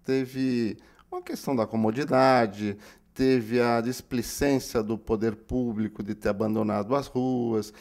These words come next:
Então, o shopping é algo que, de fato, ele ficou dentro da cultura nacional e cada vez mais. O que significa se a economia crescer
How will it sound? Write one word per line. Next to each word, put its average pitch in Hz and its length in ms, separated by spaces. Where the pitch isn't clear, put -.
Então, 175 160
o 175 40
shopping 165 400
é 156 60
algo 160 420
que, 160 300
de 190 140
fato, 160 420
ele 151 460
ficou 151 640
dentro 170 440
da 135 140
cultura 123 1040
nacional 107 640
e 98 40
cada 127 280
vez 135 260
mais. 98 500
O 139 100
que - 100
significa 160 600
se 156 140
a 165 40
economia 170 440
crescer 175 600